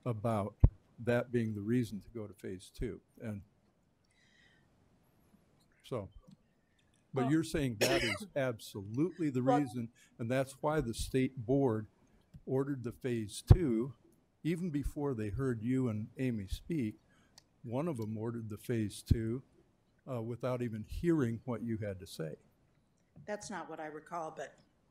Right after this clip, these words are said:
Speaker 1: Well, one of them prepared notes and sent a letter in with that recommendation to go to phase two without hearing what you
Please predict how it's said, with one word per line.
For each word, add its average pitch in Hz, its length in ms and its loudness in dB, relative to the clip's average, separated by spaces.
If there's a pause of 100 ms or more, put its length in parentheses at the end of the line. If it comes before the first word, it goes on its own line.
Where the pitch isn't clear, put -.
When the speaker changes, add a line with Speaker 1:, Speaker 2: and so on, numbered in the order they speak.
(120)
Speaker 1:
Well, - 140 -6 (680)
one 131 260 -2
of 139 100 -2
them 113 200 -2 (560)
prepared 127 560 -4
notes 120 640 -6 (440)
and 117 140 -6
sent 135 300 -6
a 123 60 -6
letter 117 500 0
in 113 280 -2
with 123 220 -2
that 113 260 0
recommendation 113 720 -4
to 117 80 -8
go 117 140 0
to 117 80 -4
phase 113 400 -6
two 127 140 -2
without 113 440 -2
hearing 127 400 -4
what 110 200 -6
you 117 320 -2